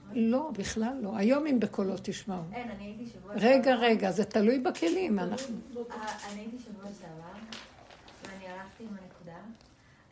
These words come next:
Speaker 1: זה עזר לי מאוד, אבל אחר כך
Speaker 2: זה חוזר עוד פעם.
Speaker 1: הראו לי מלמעלה. אני הגעתי למצב שצעקתי "הציל", בבכי נוראי.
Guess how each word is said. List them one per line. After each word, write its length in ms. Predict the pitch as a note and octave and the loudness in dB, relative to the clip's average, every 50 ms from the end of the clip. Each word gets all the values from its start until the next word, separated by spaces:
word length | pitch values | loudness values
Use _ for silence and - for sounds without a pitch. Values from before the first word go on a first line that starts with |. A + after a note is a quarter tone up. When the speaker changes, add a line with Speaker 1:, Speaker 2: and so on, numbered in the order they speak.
| - | -20
Speaker 1:
זה 80 | - G3 F3 | -16 -14 -14
עזר 320 | F3 F3 F3+ F#3+ F#3+ G3 | -12 -12 -14 -14 -12 -12
לי 60 | G#3 G#3 | -12 -10
מאוד, 420 | G#3 F3+ E3 E3 D#3+ D#3+ E3+ F#3 G3+ A3+ G#3 - _ - - - - - _ _ - | -12 -12 -12 -12 -14 -14 -16 -16 -18 -20 -20 -20 _ -20 -20 -20 -20 -20 _ _ -20
אבל 220 | F3 E3+ E3+ E3+ E3+ D#3 - | -18 -16 -14 -14 -16 -16 -16
אחר 120 | - F3+ F3+ - | -18 -18 -18 -18
כך 100 | - A3 A3 G3+ | -20 -14 -10 -8
Speaker 2:
זה 80 | - - | -6 -6
חוזר 380 | - - F#3+ E3+ D#3+ F#3 F#3+ F#3+ | -4 -4 -4 -4 -2 -2 -4 -2
עוד 140 | A#3 G#3 - - | -4 -6 -6 -6
פעם. 220 | - F3+ D#3 D3+ D#3 - - - | -8 -10 -10 -10 -12 -14 -18 -18
Speaker 1:
הראו 280 | G3+ G3+ F3 F3+ F#3 F#3+ | -18 -16 -16 -16 -16 -16
לי 140 | G3 G#3 | -14 -14
מלמעלה. 640 | G#3 G3 F3 D#3+ D#3+ D#3+ D#3+ E3 E3 E3 E3+ F3 F3+ F3+ F#3+ G3+ G3+ - _ _ _ _ _ _ _ _ _ _ _ _ _ _ _ _ _ _ _ _ _ _ _ _ _ - | -14 -14 -14 -16 -16 -16 -16 -16 -16 -16 -16 -16 -16 -16 -18 -20 -20 -20 _ _ _ _ _ _ _ _ _ _ _ _ _ _ _ _ _ _ _ _ _ _ _ _ _ -20
אני 240 | D#3+ E3 E3+ E3 E3+ - - - - | -18 -18 -16 -16 -16 -18 -18 -20 -20
הגעתי 340 | E3+ D#3+ F3+ F3+ F#3 - A3+ A3 | -16 -14 -14 -14 -14 -14 -14 -14
למצב 600 | G3 F3 E3 D#3 - - F3 F3 F#3+ G3+ G#3+ A3+ A3+ - - - _ - - - - - - - | -12 -12 -14 -16 -16 -16 -16 -14 -14 -14 -14 -14 -14 -16 -20 -20 _ -20 -20 -20 -20 -20 -20 -20
שצעקתי 680 | - F3+ - - - A3+ - - F#3+ G3 - - - A#3 A3+ - - - - | -20 -20 -18 -18 -20 -18 -16 -16 -16 -16 -18 -18 -18 -16 -16 -16 -18 -20 -20
"הציל", 280 | - - G#3+ G3+ F3 E3 D#3+ - - _ _ _ _ _ _ _ _ - - - _ - | -20 -16 -14 -14 -12 -14 -16 -18 -20 _ _ _ _ _ _ _ _ -20 -20 -20 _ -16
בבכי 480 | E3+ F#3 F3 F3 G#3+ C4 C4 - F#3 E3 D#3 | -14 -14 -12 -10 -10 -10 -10 -10 -12 -14 -12
נוראי. 300 | D#3 D#3 D#3+ F3+ A3+ | -12 -12 -10 -10 -10